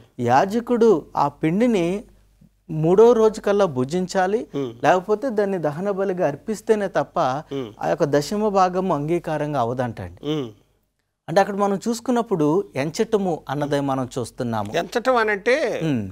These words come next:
Speaker 2: ఒక అర్థం ఏంటంటే లెక్క పెట్టడం, అంటే లెక్కించటం అన్నమాట.
Speaker 1: లెక్కించటం అంటే
Speaker 2: మ్మ్.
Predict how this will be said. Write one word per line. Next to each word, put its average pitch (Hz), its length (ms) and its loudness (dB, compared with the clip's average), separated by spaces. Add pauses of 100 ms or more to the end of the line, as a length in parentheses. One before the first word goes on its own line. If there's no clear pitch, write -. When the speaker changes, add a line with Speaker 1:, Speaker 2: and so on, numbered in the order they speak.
(120)
Speaker 2:
ఒక 147 260 2
అర్థం 165 260 0
ఏంటంటే 175 340 0
లెక్క 185 400 0
పెట్టడం, - 360 -4 (240)
అంటే 202 180 0
లెక్కించటం 202 640 0
అన్నమాట. 135 380 -2
Speaker 1:
లెక్కించటం 156 680 0
అంటే 202 160 4
Speaker 2:
మ్మ్. 302 80 -4